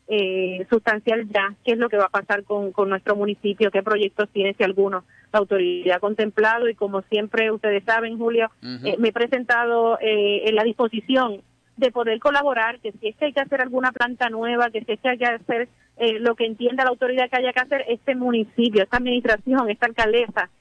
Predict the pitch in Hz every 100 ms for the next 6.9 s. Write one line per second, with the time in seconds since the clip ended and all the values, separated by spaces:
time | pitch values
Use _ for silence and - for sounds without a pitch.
0 | _ 240 226 226 247 254 240 269 254 247
1 | 233 220 247 254 240 220 208 190 196 233
2 | 214 214 202 190 185 208 233 196 202 208
3 | _ _ 247 240 240 254 302 320 262 226
4 | - 202 214 233 220 190 202 185 214 -
5 | 202 208 233 220 208 208 208 233 302 294
6 | 294 - 269 254 254 285 262 233 185